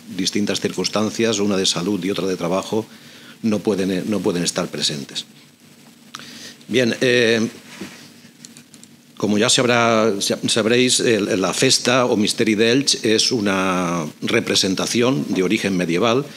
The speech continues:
que tiene lugar en el interior de la, de la iglesia de Santa María, de la Basílica de Santa María de Elche,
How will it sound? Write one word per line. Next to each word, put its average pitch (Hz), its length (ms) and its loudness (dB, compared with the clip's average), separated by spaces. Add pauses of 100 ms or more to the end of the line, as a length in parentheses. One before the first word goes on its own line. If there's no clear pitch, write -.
(260)
que 104 80 0
tiene 123 220 2
lugar 123 320 2
en 92 120 2
el 90 80 2
interior 95 560 2
de 92 160 -2
la, 82 540 -2
de 87 160 -2
la 78 80 -4
iglesia 101 340 0
de 95 80 -2
Santa 87 280 -2
María, 107 280 0
de 107 80 0
la 80 60 -2
Basílica 92 400 -2
de 85 40 0
Santa 87 240 -2
María 85 260 0
de 104 100 2
Elche, 104 320 0